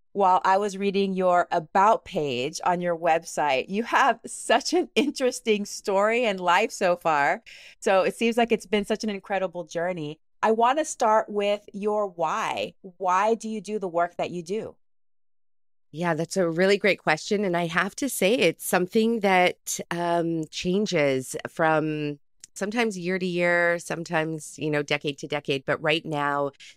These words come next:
Speaker 2: especially as I'm wrapping up my P H D, it's really shifted. Um, when I first started doing this work fifteen, sixteen years ago, um, helping people reverse their chronic diseases, it was because I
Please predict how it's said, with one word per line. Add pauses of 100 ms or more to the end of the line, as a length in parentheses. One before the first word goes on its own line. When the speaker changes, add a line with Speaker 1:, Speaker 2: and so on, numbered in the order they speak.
(220)
Speaker 2:
especially
as
I'm
wrapping
up
my
P
H
D, (340)
it's
really
shifted. (100)
Um,
when
I
first
started
doing
this
work
fifteen,
sixteen
years
ago, (540)
um,
helping
people
reverse
their
chronic
diseases, (120)
it
was
because (320)
I